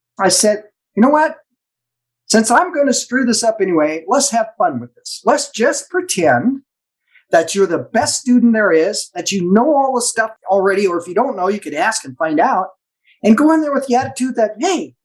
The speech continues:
you know what? I'm gonna work on this and ask questions and sit up front, take notes." So I just convinced myself internally,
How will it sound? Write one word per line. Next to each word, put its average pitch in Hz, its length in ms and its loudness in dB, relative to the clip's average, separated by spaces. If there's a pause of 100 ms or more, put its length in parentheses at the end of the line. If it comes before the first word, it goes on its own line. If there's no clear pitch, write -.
you 190 60 -4
know 220 80 4
what? 349 220 4 (400)
I'm 285 200 2
gonna 180 180 0
work 240 260 -2
on 170 140 -4
this - 260 -2 (140)
and 156 220 0
ask 202 260 2
questions 220 460 -4
and - 60 -8
sit 220 220 0
up 240 160 2
front, - 300 0
take 190 240 -6
notes." - 440 -4 (260)
So 196 160 2
I 277 160 4
just 277 280 -4
convinced 214 580 0
myself - 560 -4 (480)
internally, 190 880 0